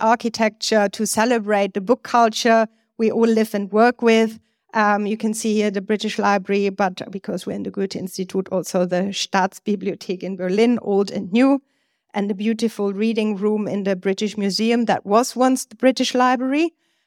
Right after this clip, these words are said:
And, um, we actually also use it quite a lot when we speak. Uh, we talk about the readability of the world, and we use a lot of metaphors at the moment. But this might all change, because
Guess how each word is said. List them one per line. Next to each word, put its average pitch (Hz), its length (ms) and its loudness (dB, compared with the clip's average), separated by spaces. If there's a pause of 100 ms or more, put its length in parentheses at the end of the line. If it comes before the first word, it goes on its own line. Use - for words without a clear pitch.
(200)
And, 240 440 0
um, 240 320 4
we 247 120 6
actually 311 400 0
also 240 300 0
use 233 360 0
it 226 220 0
quite 240 260 0
a 240 60 -2
lot 226 240 2
when 214 360 0
we 202 220 -2
speak. - 720 -2
Uh, 196 300 0
we 214 200 -2 (120)
talk 254 220 -4
about 202 240 0
the 208 100 -2
readability 214 720 -2
of 202 140 -2
the 208 100 -2
world, 208 260 0
and 208 120 -6
we 196 100 -6
use 220 220 -4
a 233 60 0
lot 190 200 -4
of 190 120 -10
metaphors 214 760 -4 (500)
at 247 240 0
the 240 60 -4
moment. 233 840 0 (240)
But 190 180 -18
this 277 240 0
might 185 360 -2
all 208 180 -6
change, 233 640 -2
because 233 420 -2